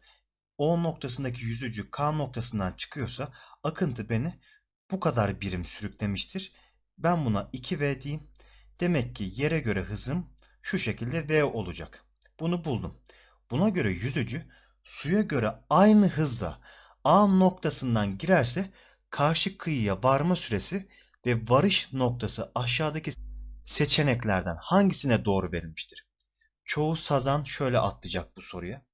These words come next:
Bakın kesit alanı aynı değil arkadaşlar. İçinde biraz da T Y T barındırıyor. Şöyle yapacaklar.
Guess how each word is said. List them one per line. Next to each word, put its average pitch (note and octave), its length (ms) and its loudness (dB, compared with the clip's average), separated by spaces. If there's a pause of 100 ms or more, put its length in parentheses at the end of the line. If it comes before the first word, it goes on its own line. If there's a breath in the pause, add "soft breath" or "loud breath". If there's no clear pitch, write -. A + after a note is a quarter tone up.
(520 soft breath)
Bakın A#2 400 -4
kesit - 400 -6
alanı A2+ 440 -2
aynı A2+ 440 0
değil A2 240 -2
arkadaşlar. F2 720 -8
İçinde A2 380 -4
biraz A2+ 260 -2
da G2+ 120 -8
T - 120 -12
Y F#2+ 240 -4
T G2+ 240 -4
barındırıyor. D#2 520 -10 (560 loud breath)
Şöyle C3 280 -2
yapacaklar. F#2+ 580 -4